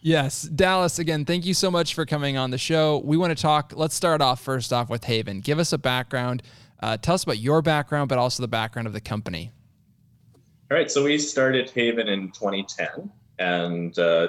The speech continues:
Speaker 2: it started as, the dream was kind of doing a luxury, kind of high-end finishing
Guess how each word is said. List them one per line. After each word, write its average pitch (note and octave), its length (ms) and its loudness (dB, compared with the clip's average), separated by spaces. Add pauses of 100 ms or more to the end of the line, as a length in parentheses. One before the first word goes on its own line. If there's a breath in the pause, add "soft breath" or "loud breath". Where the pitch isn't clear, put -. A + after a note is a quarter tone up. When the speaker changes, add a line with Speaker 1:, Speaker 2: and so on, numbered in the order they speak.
(120)
Speaker 2:
it - 80 -12
started A#2 420 2
as, G2 280 2
the G#2+ 80 0
dream C3 280 0
was G#2+ 240 0
kind G#2 140 0
of F#2 120 -4 (100)
doing G2 200 2
a F2 80 2
luxury, F2+ 680 -2 (340)
kind F2+ 200 -4
of E2 100 -2
high-end F2 440 0
finishing F2 680 -4